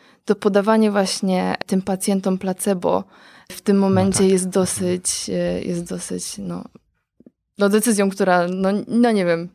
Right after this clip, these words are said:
Speaker 1: nie jest łatwa do podjęcia, prawda? Z drugiej strony, e, wszystkie agencje, które potem zatwierdzają te leki, wymagają tej grupy placebo. Także tutaj jest naprawdę bardzo dużo. Właśnie wczoraj czytałam artykuł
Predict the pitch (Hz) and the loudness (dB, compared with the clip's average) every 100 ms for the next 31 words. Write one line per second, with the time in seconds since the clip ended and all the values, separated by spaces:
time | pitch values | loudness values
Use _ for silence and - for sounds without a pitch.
0 | _ - - - _ 220 240 208 214 208 | _ -20 -20 -20 _ 4 4 4 2 2
1 | 196 190 185 165 165 - 180 165 - 190 | 0 0 0 0 -2 -8 -10 -8 -6 -6
2 | 202 - 202 220 226 - 202 190 185 185 | -6 -4 2 2 2 0 0 2 4 4
3 | 180 202 208 - 196 185 185 190 _ _ | 2 0 -2 0 2 2 0 -6 _ _
4 | _ 196 202 202 202 196 - 185 175 170 | _ 0 2 2 0 -4 -4 0 2 2
5 | 180 180 175 170 170 - - _ _ - | -2 -6 -6 -6 -8 -12 -20 _ _ -2
6 | 196 226 233 302 269 208 185 180 190 190 | 0 0 2 4 4 4 2 0 -2 -2
7 | 185 190 202 190 185 185 180 180 180 185 | 2 2 4 2 2 0 -2 -2 -4 -6
8 | 180 185 170 185 190 196 190 - 202 190 | -6 -6 -6 -6 -6 -4 -4 0 0 2
9 | 185 196 175 180 180 202 202 190 190 185 | 0 0 2 0 2 0 0 0 2 0
10 | 185 - - - 190 196 - 196 190 202 | 0 -8 -12 -4 -2 0 2 2 2 2
11 | 190 180 180 175 180 - 190 185 175 175 | 4 4 4 2 0 0 0 0 0 0